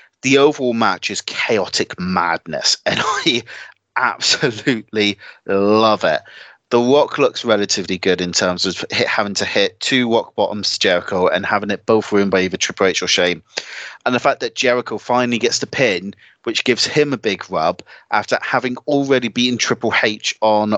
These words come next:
Raw. It's fair, fair enough. It's mainly 'cause Jericho got the pin after Triple H hits Rock with the title. But overall, this was a match that was primarily an opportunity for Triple H to get revenge.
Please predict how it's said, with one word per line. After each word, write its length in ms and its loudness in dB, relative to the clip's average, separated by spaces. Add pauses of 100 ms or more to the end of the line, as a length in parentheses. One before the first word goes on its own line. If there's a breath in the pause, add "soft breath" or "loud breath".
(120)
Raw. 480 0 (720 loud breath)
It's 180 -6
fair, 680 4
fair 260 2
enough. 340 2 (120)
It's 240 -4
mainly 280 2
'cause 200 0
Jericho 680 4 (360 loud breath)
got 180 0
the 60 -4
pin 500 0
after 260 0
Triple 280 -2
H 160 -2
hits 260 -4
Rock 260 0
with 100 -2
the 100 0
title. 440 -2
But 280 2 (920 loud breath)
overall, 540 2
this 240 2
was 160 0
a 40 0
match 520 -2
that 100 -4
was 140 -8
primarily 840 2
an 120 2
opportunity 580 -2
for 100 -2
Triple 320 0
H 200 0
to 60 -6
get 140 -2
revenge. 540 0